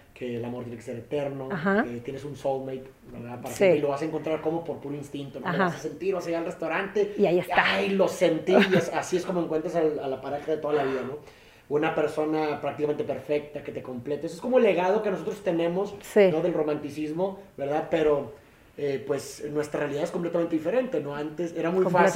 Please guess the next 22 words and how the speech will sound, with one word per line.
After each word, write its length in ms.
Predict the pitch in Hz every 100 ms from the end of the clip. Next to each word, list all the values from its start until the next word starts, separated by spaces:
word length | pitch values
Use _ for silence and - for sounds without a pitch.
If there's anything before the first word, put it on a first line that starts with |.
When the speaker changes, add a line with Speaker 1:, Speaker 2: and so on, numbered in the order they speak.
| 190
Speaker 2:
Completamente. 140 | 170 160
Speaker 1:
esa 160 | 170
época 360 | 160 165 170 165
decir 440 | 151 147 151 151 - - -
que 80 | 151
el 80 | 139
amor 200 | 139 156
es 80 | 170
eterno 420 | 165 170 151 127
porque 180 | 165 143
se 100 | 139
morían 200 | 135 143
a 20 |
los 80 | 151
treinta 200 | 151 143
y 40 |
cinco 200 | 135 143
años 140 | 143 151
de 60 | 156
tuberculosis, 520 | 139 139 151 175 139
¿verdad? 100 | 226
Speaker 2:
Literal. 420 | 233 233 208 185